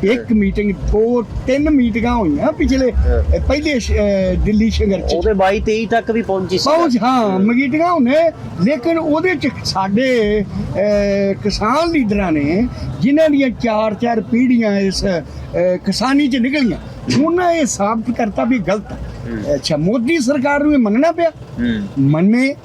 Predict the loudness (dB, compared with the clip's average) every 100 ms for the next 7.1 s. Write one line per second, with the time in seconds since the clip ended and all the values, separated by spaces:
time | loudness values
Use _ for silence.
0 | -20 -6 0 0 0 -4 -2 -2 0 -2
1 | -2 -2 0 0 0 0 -2 -4 -6 -2
2 | 0 2 2 -2 -4 -2 0 0 0 -2
3 | 0 0 2 0 0 0 0 0 0 0
4 | 0 -2 -4 -10 -2 0 0 -4 -2 0
5 | 2 2 2 0 0 -2 -2 0 0 0
6 | -4 -6 -14 -14 -6 -2 -2 0 0 0